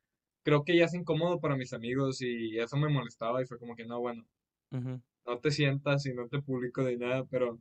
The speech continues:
Speaker 1: está cañón el rollo. <laughs>
Speaker 2: Sí, y es que luego sí, sí causa bronca y de repente que hostigan a la familia, a los amigos y cosas de ese estilo, la neta sí. Y de repente sí, tío, llega a ser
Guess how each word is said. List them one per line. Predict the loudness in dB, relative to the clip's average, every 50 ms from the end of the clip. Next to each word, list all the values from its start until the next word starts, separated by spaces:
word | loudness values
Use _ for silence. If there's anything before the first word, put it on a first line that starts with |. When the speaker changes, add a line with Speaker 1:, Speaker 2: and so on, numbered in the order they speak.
| _ _ _ -20 _ _ _ _ _ _ _ _ -10
Speaker 1:
está | -10 -8 -6 -6 -8 -2
cañón | 0 0 0 2 0 -2 -2 -2
el | -4 -6 -6
rollo. | -8 -8 -6 -6 -10 -10 _ _ _ _
<laughs> | -14 -12 -10 -6
Speaker 2:
Sí, | -4 -4 -4 -6 -6
y | -2 0 2 2
es | 2 4
que | 6
luego | 6 8 6
sí, | 6 6 6 6 6 4
sí | 4 0
causa | 0 2 2 2 6 6 6
bronca | 6 6 6 4 4 4 4
y | 4
de | 6
repente | 4 2 0 -2 -2 -2
que | -4 -4
hostigan | -2 0 2 2 2 2
a | 2
la | 0 0
familia, | -2 -2 -2 0 2 2 2 2 2 4 4 4
a | 4
los | 4 2 2
amigos | 2 4 4 4 4 4 2 2 2 2 2 2 2 0 0 -2
y | -2
cosas | -2 0 0 2
de | 0
ese | 0 0
estilo, | 0 0 0 2 4 4
la | 6 6 4
neta | 4 2 0 0 -2
sí. | -2 -2 0 2
Y | 4
de | 6 8
repente | 8 8 6 6 6 6
sí, | 6 6 6
tío, | 6 6 6 4 4
llega | 4 6 6 6
a |
ser | 6 4 4 4